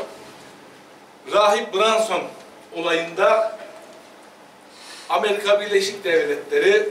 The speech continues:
yargı üzerinden Türkiye'ye bir dayatmada bulunmakta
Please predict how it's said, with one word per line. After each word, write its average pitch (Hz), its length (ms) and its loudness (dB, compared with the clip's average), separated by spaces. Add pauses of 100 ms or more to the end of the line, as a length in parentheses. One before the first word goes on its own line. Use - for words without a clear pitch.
(460)
yargı 190 460 2
üzerinden 170 880 -2
Türkiye'ye 175 920 0 (600)
bir 202 200 -2 (140)
dayatmada 175 760 2 (280)
bulunmakta 127 800 -2